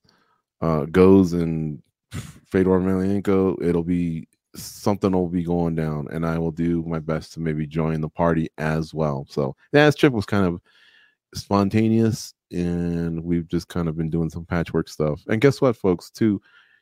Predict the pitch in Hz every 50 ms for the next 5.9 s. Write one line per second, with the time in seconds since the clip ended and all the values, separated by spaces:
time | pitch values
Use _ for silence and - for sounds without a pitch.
0 | _ _ - 101 104 101 107 101 95 90 - 98 95 95 90 87 90 - - 92
1 | 92 92 92 92 90 90 - 87 87 85 85 85 85 85 78 - - - - -
2 | _ _ _ 80 82 87 87 85 80 - - - - - - - - - _ _
3 | _ _ _ _ _ _ _ 73 78 78 78 78 76 76 76 71 67 - _ _
4 | _ _ _ - 101 101 98 87 - - 82 76 78 78 - - 82 78 76 78
5 | 80 87 80 76 76 - 87 85 - - 82 - - 82 80 78 80 78